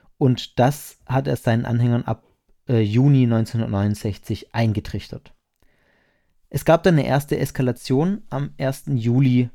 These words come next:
neunzehnhundertneunundsechzig. Das Opfer war hier noch niemand aus der weißen Oberschicht, sondern es war ein schwarzer Drogendealer namens Bernard Crowe.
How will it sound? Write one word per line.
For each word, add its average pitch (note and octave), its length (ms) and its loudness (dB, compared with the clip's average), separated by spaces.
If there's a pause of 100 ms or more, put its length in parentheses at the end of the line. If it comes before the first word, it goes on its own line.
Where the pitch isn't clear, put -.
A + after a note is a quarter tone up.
(100)
neunzehnhundertneunundsechzig. G#2+ 1400 -4 (640)
Das - 160 -14
Opfer D#3 400 0
war C3+ 180 2
hier D#3+ 220 0
noch - 400 -4 (160)
niemand E3+ 400 2
aus - 120 -2
der B2 140 -2
weißen A#2 260 -2
Oberschicht, G3 600 -4
sondern C#3+ 400 0
es - 160 -10
war A#2+ 120 0
ein B2 100 -2
schwarzer A#2 400 -4
Drogendealer A#2 760 0
namens A2 500 0
Bernard A2+ 480 -2
Crowe. B2+ 440 0